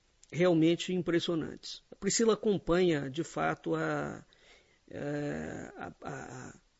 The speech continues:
a situação política nacional com exposições, eh, muito assertivas.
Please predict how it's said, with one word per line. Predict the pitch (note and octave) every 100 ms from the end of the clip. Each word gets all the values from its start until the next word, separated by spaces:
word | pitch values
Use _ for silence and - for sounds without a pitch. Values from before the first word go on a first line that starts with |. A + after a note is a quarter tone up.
| _
a | -
situação | - E3+ D#3+ F3
política | F3 D#3+ D3 - D3+
nacional | D3+ C#3+ D#3 D3 E3 F3 - _ - _ _
com | D#3+ F3 F#3 F#3 F#3 F3 E3+ -
exposições, | - - E3 C#3+ - - D#3 D#3 D3 - - _ -
eh, | B2+ C#3+
muito | D3 G3+ G#3 G3 F3+
assertivas. | E3+ - E3 - - - - - -